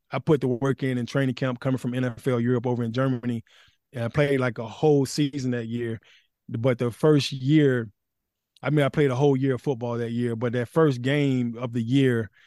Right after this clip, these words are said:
they called my name to come out of, out of the tunnel as a starter with the smokes, the pyrotechnics, the whole nine yards, man. And, you know, at, at that point, it had been three years of me being in the N F L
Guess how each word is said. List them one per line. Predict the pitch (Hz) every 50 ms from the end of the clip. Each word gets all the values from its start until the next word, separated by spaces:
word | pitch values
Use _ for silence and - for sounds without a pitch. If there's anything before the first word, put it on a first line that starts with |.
| _ _ _ _ _
they | 117 123 127
called | - 151 139 131 127
my | 127 123
name | 123 123 123 123 120
to | 117 110
come | - 139 131
out | 127 123 120 117
of, | 113
out | 110 123 127 123
of | 120
the | 117 113 113 113 - _
tunnel | - 147 135 127 120 117 113
as | 117 117 110
a | 110
starter | 104 - - - - 135 131 123 117 113 110 107 - _ _ _ _ _ _
with | - 113 107
the | 113
smokes, | 113 - - - 139 139 131 127 127 120 - - - - - -
the | 113 113
pyrotechnics, | - 147 139 131 127 120 - - 139 131 123 131 123 120 123 - - - - - _ _ _ _ _ _ _
the | - 113
whole | 107 123 135 135 131
nine | 127 127 123 123 123 120
yards, | 117 123 123 123 120 113 110 107
man. | 117 117 117 117 113 113
And, | 110 110 101 98 113 110 - -
you | 131
know, | 127 123 120 120 123 127 135
at, | 135 143 143 139
at | 135 143 139 - -
that | 151 147 135 -
point, | - 156 147 135 117 - _ -
it | 143 131
had | 131 127 117 113
been | 131 127 123 120
three | 113 135 139 135
years | 123 127 131 127 120 113
of | 120
me | 123 120
being | 117 123 120 117
in | 117 113
the | 107 117
N | 120 120
F | 113 110 -
L | 139 131 123 120 120 117 117